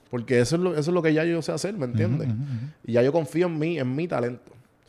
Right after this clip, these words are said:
Speaker 1: Y, y pues es eso, mano. Es como que estar bien seguro, encontrar, encontrar la manera de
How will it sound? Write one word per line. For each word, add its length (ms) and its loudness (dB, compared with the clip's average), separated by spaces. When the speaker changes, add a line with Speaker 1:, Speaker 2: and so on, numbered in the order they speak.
Speaker 1:
Y, 1200 -2
y 140 -6
pues 160 -2
es 160 0
eso, 180 -4
mano. 360 -10
Es 140 -12
como 280 -8
que 720 -2
estar 320 0
bien 160 0
seguro, 540 0
encontrar, 760 -2
encontrar 600 -4
la 540 -2
manera 580 0
de 680 -4